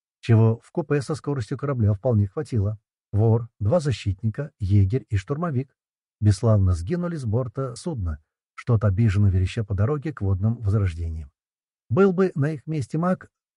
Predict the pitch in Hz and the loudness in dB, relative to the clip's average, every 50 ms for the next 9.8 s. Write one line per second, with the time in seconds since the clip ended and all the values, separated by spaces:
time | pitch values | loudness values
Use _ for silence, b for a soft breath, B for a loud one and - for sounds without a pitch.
0 | _ _ _ _ - - - - - 135 127 113 - - - - 123 - - 143 | _ _ _ _ -20 -20 -10 -2 2 2 2 2 -2 -8 -6 -6 -6 -2 0 0
1 | 113 101 - 120 - - 147 127 131 127 120 147 156 - - 104 92 - - 76 | 0 2 0 -2 -2 0 0 0 2 0 0 -4 -4 -4 -2 -4 -4 -4 -6 -14
2 | _ _ _ _ _ _ _ - 208 214 185 202 - 190 175 - - 135 143 127 | _ _ _ _ _ _ _ 0 0 2 2 2 0 0 -2 -2 -2 -2 -2 -2
3 | - - 151 160 165 - 185 190 - - - 113 104 110 107 - _ _ _ _ | -2 -2 -4 -4 -4 -4 -6 -6 -6 -4 -4 -2 -2 -2 -6 -8 _ _ _ _
4 | _ _ _ - 160 170 156 113 90 98 110 107 - - 139 - 151 151 151 156 | _ _ _ 0 2 2 4 4 4 4 2 2 0 -6 -8 -6 -6 -6 -6 -6
5 | - - 127 135 135 135 135 135 - 131 113 - - - 135 127 110 - 131 117 | -4 -2 0 0 0 0 -2 -4 -4 -8 -8 -6 -2 0 0 0 0 -2 -6 -6
6 | - 139 131 135 127 - - - 120 131 127 - - 135 123 - - 127 117 - | -4 -4 -4 -4 -4 -6 -4 -2 0 0 0 -2 -4 -6 -6 -6 -10 -10 -10 -10
7 | _ _ _ _ _ _ _ _ _ - - 123 160 151 143 143 - _ - 127 | _ _ _ _ _ _ _ _ _ -4 0 2 2 4 2 0 -2 _ 0 0
8 | 131 113 - - 160 170 170 - - 107 104 101 - 117 104 - - 117 110 101 | 0 0 -2 -6 -8 -8 -8 -6 -4 -2 -2 0 0 -2 -4 -4 -4 -6 -6 -4
9 | - 120 120 120 110 - - 113 104 113 156 151 - 104 92 87 | -2 0 0 0 0 0 2 2 2 2 0 -2 -4 -4 -6 -6